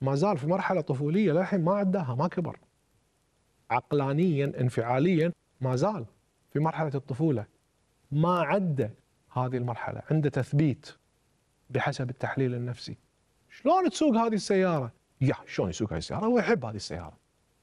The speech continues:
"شلون تاكل هذه الأكلة؟" "يا سلام، ذوقه يا أخي."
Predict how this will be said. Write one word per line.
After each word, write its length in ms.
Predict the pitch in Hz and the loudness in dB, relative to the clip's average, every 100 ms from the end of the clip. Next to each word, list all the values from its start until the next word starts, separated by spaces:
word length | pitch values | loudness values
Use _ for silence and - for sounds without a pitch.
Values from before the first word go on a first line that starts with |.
| _ | _
"شلون 420 | - 214 320 403 | -2 4 6 4
تاكل 380 | 285 370 415 339 | 2 2 0 2
هذه 280 | 240 262 240 | 2 4 4
الأكلة؟" 480 | 233 254 220 123 107 | 2 2 2 0 0
"يا 160 | 151 208 | 0 0
سلام، 340 | - 107 214 - _ 135 | 0 -2 -4 -8 _ -2
ذوقه 340 | 233 233 135 | 0 0 -2
يا 80 | 131 | -2
أخي." 220 | 117 - | -4 -8